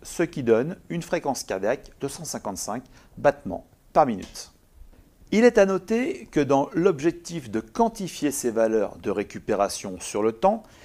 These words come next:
il est conseillé de relever ces variations cardiaques de récupération au bout de la première minute qui suit l'arrêt de l'effort, puis au bout de la deuxième minute, puis enfin au bout de la troisième minute.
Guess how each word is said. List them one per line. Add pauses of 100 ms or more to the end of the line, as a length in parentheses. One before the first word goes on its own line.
(340)
il
est
conseillé
de
relever
ces
variations
cardiaques
de
récupération (540)
au
bout
de
la
première
minute
qui
suit
l'arrêt
de
l'effort, (380)
puis
au
bout
de
la
deuxième
minute, (220)
puis (360)
enfin (100)
au
bout
de
la (220)
troisième
minute.